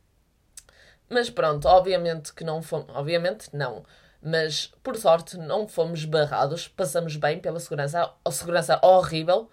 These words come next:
noto. Vocês podem levar armas para lá, não é?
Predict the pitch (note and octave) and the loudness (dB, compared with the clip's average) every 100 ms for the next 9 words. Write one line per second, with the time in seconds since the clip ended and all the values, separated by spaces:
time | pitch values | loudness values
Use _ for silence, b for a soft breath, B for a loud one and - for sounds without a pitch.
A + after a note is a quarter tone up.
0 | b b F3 D#3+ E3+ - _ _ _ _ | b b 2 2 2 -10 _ _ _ _
1 | E3+ E3+ E3 G3 F#3+ G3 G3+ G3+ - - | -8 -6 -2 0 0 2 2 2 4 4
2 | F#3 G#3+ G#3+ C4 C4+ G#3+ F3+ D3+ C3+ D#3 | 4 0 2 4 6 6 4 0 -4 -6